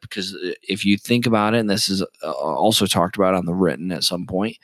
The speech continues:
the, it kind of flows spanwise. So it's a little, it's not, it's not straight back, um, because you have that roll off the end of the wingtip. So it's gonna create that vortex, that lateral vortex.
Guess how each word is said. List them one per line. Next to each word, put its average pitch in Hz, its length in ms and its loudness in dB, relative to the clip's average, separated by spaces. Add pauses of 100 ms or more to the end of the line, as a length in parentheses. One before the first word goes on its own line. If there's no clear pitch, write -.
(560)
the, 110 280 2
it 110 120 2
kind 156 160 2
of 143 80 2
flows 170 340 4
spanwise. 151 960 0
So - 160 0
it's 101 100 0
a 107 40 0
little, 143 320 0
it's - 200 -6
not, 123 360 -2
it's 113 160 -8
not 143 200 -2
straight - 380 0
back, 120 500 -4 (720)
um, 95 340 2
because 107 760 2
you 104 140 4
have 98 340 -2
that 104 220 -2 (300)
roll 101 380 4
off 95 260 0
the 95 200 -2
end 101 160 -2
of 92 100 -8
the 92 80 -8
wingtip. 110 580 -6 (420)
So - 120 0
it's 98 100 0
gonna 110 160 2
create 101 580 2
that 107 180 2
vortex, 101 800 -2
that 71 180 -2
lateral 98 680 0
vortex. 101 880 0